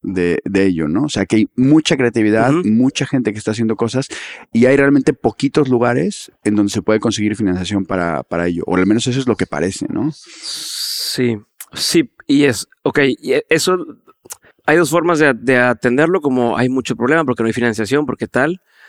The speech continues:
Speaker 2: eh, o decir, Bueno, ¿cómo le hago yo para hacerme de, de, o sea,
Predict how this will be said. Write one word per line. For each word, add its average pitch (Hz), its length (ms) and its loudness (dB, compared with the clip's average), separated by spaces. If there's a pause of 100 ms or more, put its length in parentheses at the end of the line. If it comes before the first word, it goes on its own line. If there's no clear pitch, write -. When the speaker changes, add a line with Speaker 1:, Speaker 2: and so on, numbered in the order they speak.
(240)
Speaker 2:
eh, 107 340 -2 (320)
o 127 120 2
decir, 123 240 2
Bueno, 123 180 0
¿cómo 120 200 0
le 135 100 4
hago 135 120 4
yo 131 100 4
para 131 140 0
hacerme 123 300 -2
de, 117 280 0
de, 71 460 -4 (560)
o - 80 -6
sea, 127 100 -4